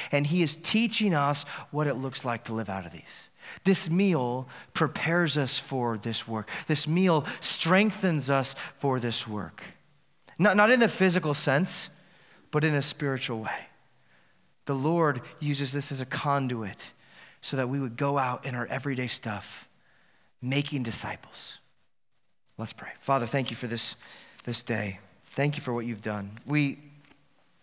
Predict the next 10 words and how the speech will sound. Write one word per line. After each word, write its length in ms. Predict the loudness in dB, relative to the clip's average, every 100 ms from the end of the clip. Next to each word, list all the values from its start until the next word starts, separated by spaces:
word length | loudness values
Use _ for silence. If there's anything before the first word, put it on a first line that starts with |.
| _ -20 -20 -20 -20 -6
too 220 | 2 4
often 380 | 6 4 2 0
we 120 | 2
overlook 560 | 2 0 0 2 0 -2 -14 -16 _ -20 -20 -20 _ -20 -20 _ _ _ -20 -20 -20 _
the 160 | -2 0
enormous 540 | 2 2 2 2 0
drama 560 | -6 -6 0 2 4 4
of 260 | 2 0 -4
Scripture, 600 | -4 -4 -4 -4 -4 -10 -4
of, 240 | -2 -2